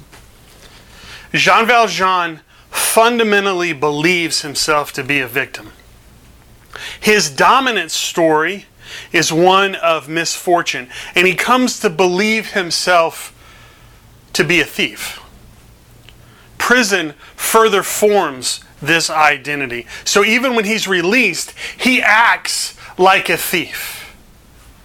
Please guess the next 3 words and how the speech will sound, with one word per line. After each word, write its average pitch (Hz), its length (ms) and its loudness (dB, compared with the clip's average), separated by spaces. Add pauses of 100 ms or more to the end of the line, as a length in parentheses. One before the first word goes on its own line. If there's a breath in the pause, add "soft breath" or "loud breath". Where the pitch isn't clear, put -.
(960)
Then 175 300 0
God 160 240 4
intervenes. 131 680 -6